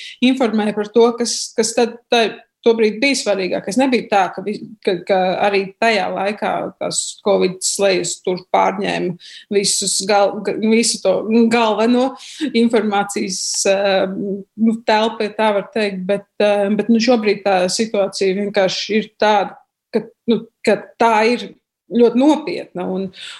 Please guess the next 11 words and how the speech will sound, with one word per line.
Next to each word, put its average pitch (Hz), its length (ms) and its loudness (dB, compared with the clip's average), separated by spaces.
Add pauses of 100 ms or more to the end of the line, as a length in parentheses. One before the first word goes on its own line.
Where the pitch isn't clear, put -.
un 208 180 0
es 214 140 0
gribētu 220 420 0
teikt, 240 540 0
ka, 202 180 0 (380)
ka - 180 -2
mediji 214 800 0 (360)
šobrīd 214 640 2
dara 214 380 0 (320)
pareizi, 233 1040 2 (260)
ā, 202 380 2